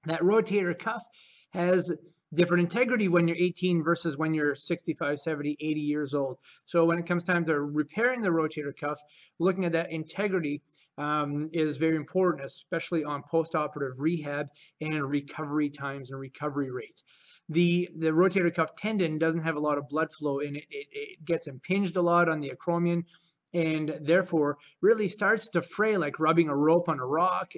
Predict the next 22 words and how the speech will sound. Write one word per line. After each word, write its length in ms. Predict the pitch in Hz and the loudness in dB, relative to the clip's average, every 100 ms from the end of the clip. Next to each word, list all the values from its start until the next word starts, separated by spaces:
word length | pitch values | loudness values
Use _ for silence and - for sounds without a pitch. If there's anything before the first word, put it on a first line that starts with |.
| 170 | -8
and 140 | 151 | -6
that 180 | 151 151 | -6 -2
over 260 | 170 147 143 | 0 0 -2
time 460 | - 190 240 233 | -6 -4 -2 0
will 160 | 202 156 | 2 2
break 320 | 143 147 147 | 2 -2 -2
it 140 | 160 139 | -6 -6
down, 320 | 147 147 147 _ _ _ | -6 -6 -8 _ _ _
cause 320 | - 147 139 | -6 -6 -6
some 140 | 151 135 | -8 -8
problems. 580 | 147 131 135 147 151 - _ - - | -6 -4 -4 -6 -6 -10 _ -20 -10
Um, 440 | 151 147 143 143 156 | -4 -2 0 -2 -2
and 160 | 170 | 0
then 340 | 175 170 170 170 | 2 2 0 -2
as 240 | 175 196 180 | -2 -2 -2
you 40 | |
become 300 | 175 180 170 | -4 -2 -4
older, 320 | 185 226 202 175 | 2 2 4 2
the 160 | 160 | 2
integrity 540 | 156 - - 190 175 160 | -2 -6 -6 -2 2 0
of 160 | 143 | 0
that 280 | 143 139 143 | -4 -6 -10